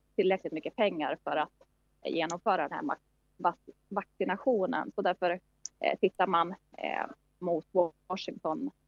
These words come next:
där just frågan om stöd till delstater och kommuner är ju en viktig fråga i det här, eh, stimulans-, eh, förhandlingarna som ju fortfarande pågår.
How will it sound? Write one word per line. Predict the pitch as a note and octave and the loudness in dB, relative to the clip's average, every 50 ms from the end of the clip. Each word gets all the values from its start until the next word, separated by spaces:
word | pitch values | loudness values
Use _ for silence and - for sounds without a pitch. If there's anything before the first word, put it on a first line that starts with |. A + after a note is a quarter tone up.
| _ _ - | _ _ 2
där | - E3+ | 4 4
just | F3+ F3 F3 - - - _ _ _ _ _ _ _ | 4 4 2 0 -4 -12 _ _ _ _ _ _ _
frågan | - F3 F3+ E3+ F3 F3+ | 4 4 4 6 4 2
om | - E3 E3 | 0 -2 -6
stöd | - - G3+ F#3 E3 C#3 - | -4 0 2 2 2 2 0
till | - D#3 | -2 0
delstater | E3 E3+ F3 - - C#3 C#3+ - E3 | 0 0 0 -2 -4 -8 -6 -6 -6
och | F3+ - | -6 -6
kommuner | F3 F#3 F#3+ F3+ E3+ E3+ - - | -4 -2 -2 -2 -2 -2 -2 0
är | - F3+ F3 | 0 0 0
ju | - D#3 | 0 -2
en | D#3+ F3+ | -4 -4
viktig | C#4 - - F3 - | -4 -4 -6 -6 -2
fråga | - E3+ F3 F#3 F3+ E3 | 0 0 0 2 2 2
i | |
det | D#3 D#3 D3+ | 2 2 0
här, | C3+ C3+ C#3+ - _ _ _ _ _ _ - | 0 -2 -4 -6 _ _ _ _ _ _ -8
eh, | - - - - - - - _ _ | -6 -6 -6 -6 -8 -10 -14 _ _
stimulans-, | - F#3 F#3+ F#3 F#3 F3+ F3+ F#3+ - _ _ _ _ _ _ _ _ _ _ _ | -2 0 2 2 2 2 0 -2 -6 _ _ _ _ _ _ _ _ _ _ _
eh, | - - - - | -8 -8 -6 -4
förhandlingarna | - G3 A3+ A#3 G#3+ F#3 F3 D#3+ E3+ - F3+ - | -2 2 2 2 2 2 0 -2 -2 -4 -6 -6
som | - - - | -6 -4 -4
ju | E3+ | -4
fortfarande | - - - - - E3+ - - | -4 -6 -6 -2 -2 -2 -2 -2
pågår. | - - - - - - - | 0 0 0 2 2 0 -2